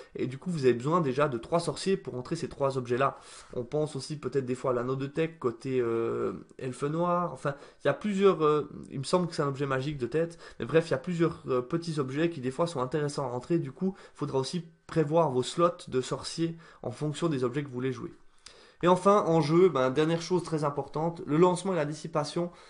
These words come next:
c'est avant tout une histoire de réflexion. Donc réfléchissez, qu'est-ce que vous voulez faire, prenez le temps de réfléchir, jouez pas à la va-vite. On voit trop souvent des joueurs se dire, « Ouais, là, je mets finalement trois dés », sans calculer, après ils font, « Oh, ça rate, mais c'est pas possible, je rate tous mes jets. »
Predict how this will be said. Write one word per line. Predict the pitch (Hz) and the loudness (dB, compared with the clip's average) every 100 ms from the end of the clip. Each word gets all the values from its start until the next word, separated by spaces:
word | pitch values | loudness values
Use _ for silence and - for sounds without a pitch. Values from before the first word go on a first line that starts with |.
| - - | -20 -6
c'est | - | 2
avant | 147 170 | 4 4
tout | 208 190 | 2 0
une | |
histoire | 180 165 185 185 185 180 - | -2 0 2 4 2 -2 -6
de | 123 | 0
réflexion. | 131 170 175 - 143 165 - - | 0 0 -4 -6 -8 -8 -12 -10
Donc | 127 123 | -10 -6
réfléchissez, | - 160 156 151 147 160 170 | -8 -6 -6 -6 -6 -4 -4
qu'est-ce | 165 143 | -6 -6
que | |
vous | 151 | -4
voulez | 143 | -4
faire, | 135 156 151 | -2 -4 -4
prenez | 143 156 | -6 -6
le | 160 | -4
temps | 165 | -4
de | |
réfléchir, | 139 135 127 156 165 165 - - | -4 -4 -6 -2 -4 -6 -16 -8
jouez | 135 180 | 6 6
pas | 190 | 8
à | 175 | 6
la | |
va-vite. | 143 135 160 156 | 6 2 -2 -4
On | |
voit | 123 | -4
trop | 123 175 | -2 -4
souvent | 170 165 | -2 -2
des | 135 | 0
joueurs | 131 151 143 | 0 0 0
se | |
dire, « | 123 147 135 120 | -2 -4 0 2
Ouais, | 160 | 2
là, | 151 135 | 2 -2
je | 127 | -4
mets | |
finalement | 123 131 131 123 | -8 -6 -6 -6
trois | - 151 | -2 0
dés », | 151 160 - - | 0 -2 -8 -16
sans | - 180 | -4 0
calculer, | 175 147 147 147 | 0 0 2 4
après | 170 170 | 4 2
ils | 175 | -2
font, « | 143 - | -2 -2
Oh, | 220 | 2
ça | 160 | 2
rate, | 127 127 - | 0 -2 -2
mais | 143 | -2
c'est | 160 | -2
pas | 160 117 | -2 -2
possible, | 127 143 190 185 | -2 -2 -4 -4
je | 135 | -2
rate | 127 | -2
tous | - | -2
mes | 160 | -2
jets. » | 131 117 | 0 0